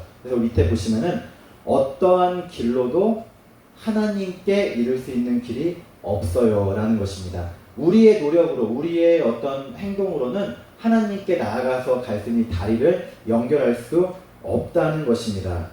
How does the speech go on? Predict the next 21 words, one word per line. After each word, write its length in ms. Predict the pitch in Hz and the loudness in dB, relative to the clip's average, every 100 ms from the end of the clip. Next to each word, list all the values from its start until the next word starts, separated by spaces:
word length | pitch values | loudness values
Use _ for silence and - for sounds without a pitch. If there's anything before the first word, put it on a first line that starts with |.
| - | -10
인간의 400 | 120 165 185 185 | -4 2 2 2
힘으로는 580 | 180 180 156 139 190 - - - - | -2 -2 -2 0 -2 -4 -10 -20 -10
구원받을 440 | - 147 151 - 139 | 2 2 2 -2 -4
수 160 | - | -6
없고 520 | - - 175 156 - - | -6 -2 0 0 -2 -6
해결할 420 | 214 208 190 185 | -2 0 2 0
수 100 | 175 | -2
있는 340 | 143 131 135 | -10 -8 -10
길이 420 | 117 120 120 165 - - | -8 -6 -2 -4 -4 -16
전혀 580 | - 92 107 120 156 - - - | -16 -4 2 2 2 -2 -10 -12
없다는 560 | 107 113 - 147 135 120 | -2 0 2 0 0 -2
것이죠. 520 | 104 - - 90 87 - - - | -2 -6 -8 -8 -8 -14 -20 -20
그런데 580 | - 170 196 196 202 202 | 2 4 4 0 -2 -2
하나님께서는 720 | 226 220 214 208 196 196 175 | 0 2 2 -2 -4 -6 -6
이것을 340 | 120 139 156 143 | -6 -2 -2 -2
가만히 400 | 87 120 131 120 | -6 -6 -6 -6
보고 220 | 110 117 | -4 -4
계셨을까요? 760 | 90 113 117 98 95 110 - - - - | -4 -6 -6 -8 -4 -2 -2 -6 -16 -2
그렇지 500 | 113 113 - 175 175 - - | -2 -2 -2 -2 -2 -12 -8
않습니다. 720 | 110 113 - 123 98 92 92 87 - | -4 -2 0 0 0 -2 -6 -10 -14
하나님께서는 760 | - 175 175 175 117 117 180 117 | -4 -2 -2 -2 -4 -2 -2 -4